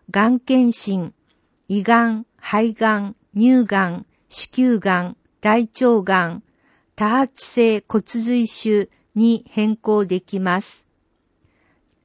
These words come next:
持参するもの、被爆者健康手帳か、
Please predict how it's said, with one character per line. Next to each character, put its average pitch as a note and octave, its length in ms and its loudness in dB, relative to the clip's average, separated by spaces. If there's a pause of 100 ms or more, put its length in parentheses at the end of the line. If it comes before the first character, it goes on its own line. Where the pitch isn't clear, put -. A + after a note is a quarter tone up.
(180)
持 G#3 120 -4
参 B3+ 360 2
す - 220 -4
る B3 160 0
も G3 160 0
の、 G3+ 340 0 (500)
被 - 180 -6
爆 B3+ 280 2
者 A3 460 0
健 B3+ 280 2
康 B3 240 2
手 A3+ 200 0
帳 A3+ 360 0
か、 F3+ 420 0